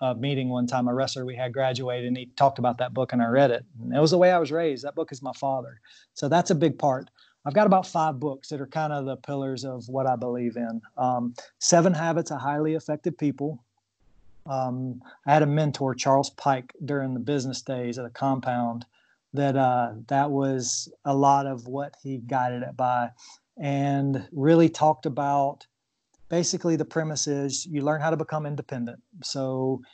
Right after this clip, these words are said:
you've got three habits that make you independent, and it's about being proactive to where you don't react to life is kind of the gist of it.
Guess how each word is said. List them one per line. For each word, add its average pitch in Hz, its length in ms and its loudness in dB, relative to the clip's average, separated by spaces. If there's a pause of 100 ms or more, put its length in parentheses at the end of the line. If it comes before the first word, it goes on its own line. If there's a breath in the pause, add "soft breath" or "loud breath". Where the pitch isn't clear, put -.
(120 soft breath)
you've 135 140 -4
got 147 240 4
three 160 220 8
habits 151 480 2
that 151 100 -4
make 139 220 -8
you 139 120 -2
independent, 139 640 -4
and 139 80 -10
it's 135 140 -6
about 156 280 4
being 139 320 4
proactive 120 680 -2
to 135 120 -6
where 135 140 0
you 131 120 2
don't 135 240 2
react 123 460 0
to 127 80 -8
life 120 320 -6
is 123 100 -4
kind 135 220 -4
of 123 60 -2
the 120 100 -2
gist 120 320 -4
of 117 140 -4
it. 123 120 -8